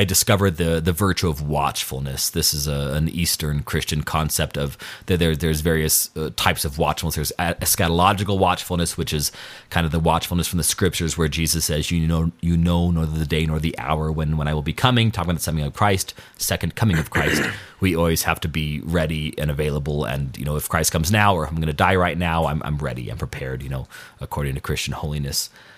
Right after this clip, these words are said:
Um, the second kind, though, is the watchfulness of daily temptations. This is, this is a kind of having a guard at the, the gate of our soul. In other words,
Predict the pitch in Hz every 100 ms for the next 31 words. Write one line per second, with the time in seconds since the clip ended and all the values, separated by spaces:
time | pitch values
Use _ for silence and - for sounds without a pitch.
0 | - 76 78 82 98 - 139 127 - 104
1 | 95 90 87 95 87 85 - - 90 -
2 | 64 78 85 80 78 76 - 78 73 -
3 | 64 - 85 - 82 - - - - -
4 | - 90 - 78 - - 80 92 87 -
5 | 92 85 80 78 85 85 90 90 90 90
6 | 82 76 - 69 76 85 80 90 80 80
7 | - 82 76 69 - - 64 62 64 76
8 | 85 85 80 78